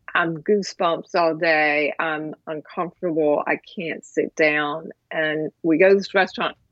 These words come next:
I don't even know if we ate food there that night. I don't, I don't even know. But we did order something, and I don't, I don't know where it went. I do remember paying, and that is about all I remember. And the police had called us,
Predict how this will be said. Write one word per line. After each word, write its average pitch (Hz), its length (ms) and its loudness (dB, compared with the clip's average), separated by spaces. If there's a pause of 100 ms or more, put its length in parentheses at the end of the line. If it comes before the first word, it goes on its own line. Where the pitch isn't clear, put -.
I 220 160 4
don't 233 200 0
even 180 240 -4
know 165 140 -6
if 170 120 -14
we 156 180 -8
ate 165 220 -6 (100)
food 165 240 -4
there 156 280 -4 (120)
that 156 200 -2
night. 143 420 -8
I 160 100 0
don't, 156 160 -2
I 160 80 -4
don't 156 260 -6
even 156 240 -6
know. - 200 -8 (340)
But 170 220 6
we 208 140 8
did 220 220 8
order 196 280 4
something, - 640 -8 (180)
and 160 260 -2 (120)
I 208 100 6
don't, 196 260 -4 (520)
I 175 80 2
don't 165 160 -2
know 165 100 -4
where 156 220 2
it 127 80 -2
went. - 220 -6 (1080)
I 160 80 6
do 190 240 2
remember 196 480 0
paying, 139 560 -2 (160)
and 156 200 -6
that 156 300 2
is 156 200 -8
about 143 280 -2
all 139 220 -4
I 135 80 -4
remember. 139 460 -6
And 147 280 -4
the 147 120 -2 (100)
police - 720 2 (100)
had 180 220 0
called 165 360 4
us, 151 260 -2